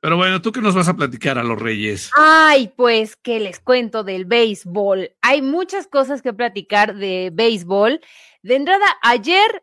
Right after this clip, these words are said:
Speaker 2: eh, ganaron los Charros de Jalisco, porque se hizo la,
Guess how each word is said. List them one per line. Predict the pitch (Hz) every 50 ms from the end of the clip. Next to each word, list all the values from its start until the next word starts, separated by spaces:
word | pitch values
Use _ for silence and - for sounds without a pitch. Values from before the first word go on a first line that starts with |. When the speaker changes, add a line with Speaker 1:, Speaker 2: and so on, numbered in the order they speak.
| _ _
Speaker 2:
eh, | 247 240 233 233 226 226 226 226 226 220 220 220 220 214 175
ganaron | 214 226 233 233 240 262 262 269 277 277 285 285 285 294 294 277 _ _
los | - 214 202 208 208 202 202 196 196 196 190 185 - - _ _
Charros | - 262 254 247 220 208 196 175
de | 175
Jalisco, | - - 208 226 277 302 311 - - - 311 311 359 427 - _ _
porque | - 196 196 175 - 208 196
se | 170 202
hizo | 202 196 - 220 214
la, | 208 196 180 170 170 165 160 156 156 151 147 139 135 117 - -